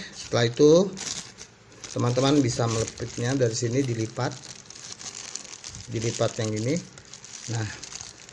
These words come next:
seperti ini. Nanti teman-teman bisa diikat di sini.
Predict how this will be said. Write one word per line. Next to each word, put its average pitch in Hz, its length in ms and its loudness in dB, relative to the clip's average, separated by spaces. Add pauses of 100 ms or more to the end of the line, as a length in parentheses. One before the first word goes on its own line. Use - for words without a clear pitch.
(280)
seperti 120 340 4
ini. 151 160 8 (1080)
Nanti 117 240 2
teman-teman 123 580 4 (920)
bisa 120 400 4 (1300)
diikat 123 480 2
di 117 80 0
sini. 104 300 -4